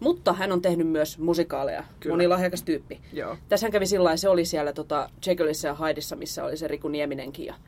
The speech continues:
Speaker 2: Mm.
Speaker 1: sit mä jotenkin siis se lauloi noin kaksi säettä siinä ja muutenkin se oli periaatteessa niinku sivuhenkilö. Sit mä menin sinne ehkä niinku kaksi kertaa kattoon Riku Niemistä ja sit viisi kertaa kattoon Severi Saarista, että
Speaker 2: Oikein.
Speaker 1: Oikein. <laughs>
Speaker 2: Kyllä.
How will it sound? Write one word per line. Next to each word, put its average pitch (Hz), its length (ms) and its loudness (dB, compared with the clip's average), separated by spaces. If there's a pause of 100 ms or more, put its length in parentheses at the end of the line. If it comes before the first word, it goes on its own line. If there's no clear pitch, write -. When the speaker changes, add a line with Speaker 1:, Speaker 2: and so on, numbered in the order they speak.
(120)
Speaker 2:
Mm. 170 220 -2 (300)
Speaker 1:
sit 285 160 -4
mä 359 60 4
jotenkin 349 340 8
siis 269 220 -2
se 277 80 2
lauloi 262 400 6
noin 180 260 2
kaksi 233 360 -2
säettä - 380 0
siinä 160 280 0
ja 160 60 0
muutenkin 170 400 0
se - 100 -6
oli 160 80 0
periaatteessa 160 640 0
niinku 151 180 -6
sivuhenkilö. 151 760 -2 (340)
Sit 247 160 -2
mä 285 60 4
menin 262 260 4
sinne 190 180 0
ehkä 185 200 -2
niinku 180 160 -2
kaksi 214 360 -6
kertaa 151 320 0
kattoon 160 360 -4
Riku 180 220 -2
Niemistä 160 400 0
ja 156 80 0
sit - 140 -12
viisi 180 240 0
kertaa 143 320 -4
kattoon 156 360 -6
Severi 156 300 0
Saarista, 143 520 -4
että - 220 -10
Speaker 2:
Oikein. 151 680 -4
Speaker 1:
Oikein. 170 520 4 (100)
<laughs> - 80 -8
Speaker 2:
Kyllä. 156 400 -6